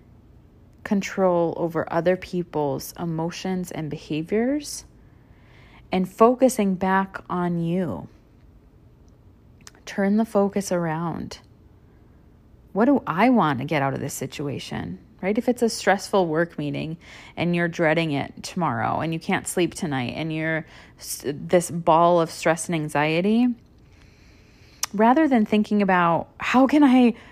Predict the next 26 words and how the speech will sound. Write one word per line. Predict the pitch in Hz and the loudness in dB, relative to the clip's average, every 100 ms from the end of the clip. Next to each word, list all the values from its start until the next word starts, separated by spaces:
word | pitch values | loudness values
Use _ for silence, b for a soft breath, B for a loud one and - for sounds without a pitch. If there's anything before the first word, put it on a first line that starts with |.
| B | B
you | 220 | 4
know, | 208 175 | 6 4
make | 180 196 | 4 2
sure | - | 4
my | 196 190 | 4 4
boss | 175 170 180 | 4 4 2
is | 185 | -2
in | 170 | 0
a | 160 | -2
good | 160 165 | 0 0
mood? | 165 151 127 | -2 -4 0
I'll | - 190 | 4 4
walk | 233 240 240 | 6 4 4
in | 208 | 2
with | 202 190 | 2 0
Starbucks. | - - 180 170 139 - - | -2 2 4 4 -2 -2 0
I'll | 170 | 2
make | 208 202 | 2 0
sure | - 202 190 190 B B - | 0 2 2 0 B B -2
I | |
bring | 190 185 180 | 2 2 2
donuts | 175 156 156 - | 2 2 -2 -6
to | - | -4
work | 151 113 | -2 -4
tomorrow, | - 160 135 127 | -4 -4 -2 -2
or | - 165 160 | 0 2 2